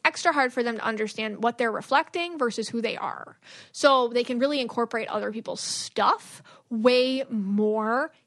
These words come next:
into them, um, and, and have a hard time differentiating it from their own stuff. So using your own feelings as a template, you know, "I saw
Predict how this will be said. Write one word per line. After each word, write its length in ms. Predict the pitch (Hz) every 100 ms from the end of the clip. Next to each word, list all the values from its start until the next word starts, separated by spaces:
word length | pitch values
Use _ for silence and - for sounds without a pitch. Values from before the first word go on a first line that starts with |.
| -
into 340 | 247 254 247 208
them, 400 | 185 190 240 226 - - _
um, 540 | 226 214 196 190 190 208 _ _ _ -
and, 220 | 233 233 233
and 140 | 226
have 120 | 220
a 40 | 220
hard 200 | 233 240
time 140 | 233
differentiating 680 | 220 214 202 208 208 208 202
it 120 | -
from 120 | 220
their 180 | 220 -
own 200 | 226 254
stuff. 500 | 254 - - - - - - -
So 420 | - 277 247 233 - _ _ _ -
using 500 | 247 359 415 370 269
your 160 | 240 240
own 200 | 277 320
feelings 360 | 277 240 226
as 100 | 214
a 60 | 208
template, 460 | 208 214 208 220 -
you 80 |
know, 100 | 277
"I 120 | 269 262
saw 600 | 285 262 247 247 240